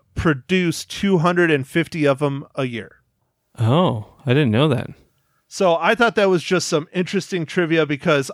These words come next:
Speaker 1: I got to see one of these super rare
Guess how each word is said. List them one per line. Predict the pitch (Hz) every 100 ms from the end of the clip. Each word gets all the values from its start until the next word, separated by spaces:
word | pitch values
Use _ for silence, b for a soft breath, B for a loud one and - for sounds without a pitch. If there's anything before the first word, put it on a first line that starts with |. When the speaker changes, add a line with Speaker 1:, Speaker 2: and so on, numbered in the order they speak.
| -
Speaker 1:
I | 165 202
got | 196 170
to | 165
see | - 208 185
one | 160 156
of |
these | 147 147
super | - - 190 202 185
rare | 165 151 139 135 131